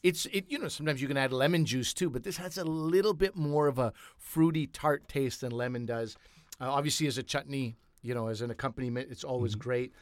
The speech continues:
Speaker 1: Um, I made, I used to make in the, this dal soup.
Speaker 2: Oh,
Speaker 1: Then I
Speaker 2: wow.
Speaker 1: used to make a lentil soup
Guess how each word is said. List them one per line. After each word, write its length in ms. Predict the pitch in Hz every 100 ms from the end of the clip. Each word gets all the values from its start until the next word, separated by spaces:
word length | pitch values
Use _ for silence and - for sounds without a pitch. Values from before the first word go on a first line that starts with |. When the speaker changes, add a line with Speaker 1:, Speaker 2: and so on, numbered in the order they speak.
| - - - _ -
Speaker 1:
Um, 720 | 120 110 107 104 104 104 104 -
I 260 | 127 151 170
made, 420 | 160 156 151 143 143
I 60 |
used 180 | 135 135
to 60 | 143
make 240 | 135 -
in 100 | 131
the, 180 | 120 120
this 180 | 123 120
dal 420 | 98 120 123 127
soup. 440 | 120 - 156 - - - - _ _ _ _ _ -
Speaker 2:
Oh, 60 | 101
Speaker 1:
Then 220 | 95 90
I 20 |
Speaker 2:
wow. 40 | 104
Speaker 1:
used 140 | 80
to 60 | 120
make 120 | 117
a 60 | 110
lentil 340 | 120 131 127
soup 400 | - - 160 -